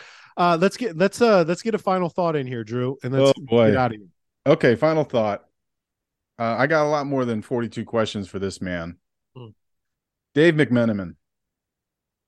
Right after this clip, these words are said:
Speaker 2: I got, I got a lot of questions.
Speaker 1: God bless you, my friend.
Speaker 2: Congratulations,
Speaker 1: Congrats.
Speaker 2: sir. Dave McMenamin.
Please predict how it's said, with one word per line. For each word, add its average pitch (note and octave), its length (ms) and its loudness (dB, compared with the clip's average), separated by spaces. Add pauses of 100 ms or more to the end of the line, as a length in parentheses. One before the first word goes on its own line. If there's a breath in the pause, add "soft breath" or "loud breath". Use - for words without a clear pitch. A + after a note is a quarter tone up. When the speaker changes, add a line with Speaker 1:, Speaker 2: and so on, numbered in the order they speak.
(760)
Speaker 2:
I B2 120 2
got, B2 160 6
I A2+ 100 2
got A#2+ 140 4
a - 20 0
lot G#2+ 160 0
of G2+ 60 -8
questions. - 500 -16 (400)
Speaker 1:
God B2+ 200 -4
bless A2+ 280 -6
you, G#2 100 -8
my G2 140 -10
friend. G2+ 360 -12
Speaker 2:
Congratulations, D#3+ 1120 0 (260)
Speaker 1:
Congrats. A#2 360 -2
Speaker 2:
sir. F2+ 220 -4 (480)
Dave F#3 200 6
McMenamin. D#3 720 0